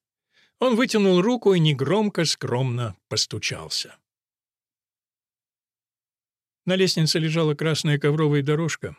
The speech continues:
придавленная позолочёнными прутьями, а по стенам висели маленькие такие индейцы, играющие на флейтах, пасущие стада лам.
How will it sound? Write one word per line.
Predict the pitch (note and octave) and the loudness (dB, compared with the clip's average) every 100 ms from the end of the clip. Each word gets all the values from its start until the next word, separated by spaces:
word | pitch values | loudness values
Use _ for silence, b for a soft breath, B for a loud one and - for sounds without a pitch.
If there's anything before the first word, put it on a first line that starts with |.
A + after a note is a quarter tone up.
| _ - | _ -8
придавленная | A#2+ C3+ D3 C#3+ C3 C3 | -4 -2 -2 -2 -2 -4
позолочёнными | C3+ A#2 B2+ B2 - B2 A#2 A2+ | -6 -6 -4 -6 -6 -6 -6 -6
прутьями, | D3 G3 F#3+ F#3 D#3+ D3+ B B - | -4 -2 -2 0 0 0 B B -6
а | D#3+ | 0
по | F#3 | 0
стенам | - G3+ G#3 | 2 2 2
висели | F3+ F3 F#3 E3+ | 0 2 2 4
маленькие | E3 G#3 A#3 G#3+ F#3 F3 | 2 0 0 -2 -2 -4
такие | D#3+ D3 E3 D3+ | -4 -4 -2 0
индейцы, | C#3+ C3+ B2 A2 - G2 | 0 -2 -2 -2 -6 -8
играющие | G#2+ A#2+ B2 - B2+ | -6 -4 -4 -4 -4
на | A#2 | -6
флейтах, | A2 C3 E3+ F#3 F3 D#3 - - | -8 -4 -2 -2 -4 -10 -12 -8
пасущие | A2 - C#3+ - B2 | -4 -2 -2 -2 -4
стада | - B2 A#2 | -6 -8 -6
лам. | A2 G2+ E2 | -8 -8 -12